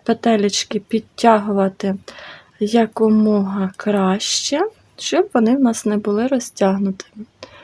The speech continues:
Отак виглядає збавляння. Тепер з цієї сторони ми нашу першу петелечку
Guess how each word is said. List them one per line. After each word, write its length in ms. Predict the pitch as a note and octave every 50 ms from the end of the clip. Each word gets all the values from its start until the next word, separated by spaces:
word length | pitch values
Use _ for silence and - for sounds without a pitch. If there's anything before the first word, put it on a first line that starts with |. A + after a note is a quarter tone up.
| - - _ _ _ _ -
Отак 420 | A3+ G3+ - - C4 D4 C#4+ -
виглядає 560 | A#3+ A3+ A3 A#3 G#3+ G3+ G#3 G#3 G3+ G3+ G3+ G3+
збавляння. 800 | G#3+ A3 G#3+ G3+ G3+ G3+ G3+ G3 F#3 F#3 G3 G#3+ A3 B3+ C#4+ D#4+ - _ _ _ _ -
Тепер 540 | A3 G#3+ G#3+ - - G3+ G3 G#3 B3+ E4 - _ _ _ _ _ - - - - - - _ _ _ _
з 60 | _ _
цієї 600 | - - A#3+ G#3+ A3 - G#3+ G#3 G#3+ A3 B3+ C4
сторони 600 | - - - C#4 C4+ C#4+ C#4+ C#4+ D4+ D4 D#4 D4+ - _ _ _ _ _ _ _ _ _ _ _ _ _ _ _ _ _ _ _ _ _ _ _ -
ми 400 | A#3+ A3+ A#3+ C4 C4 A#3 G3+ G3 - _ _ _ -
нашу 540 | A#3+ A3+ A#3+ A#3+ A#3+ A3+ - - A3 G#3+
першу 460 | - - A#3+ A#3+ A#3 A3+ - - A3 A3
петелечку 920 | - A3+ A3+ - C4+ D#4+ G#4+ F#4+ C#4 - - - - _ - G#3+ G3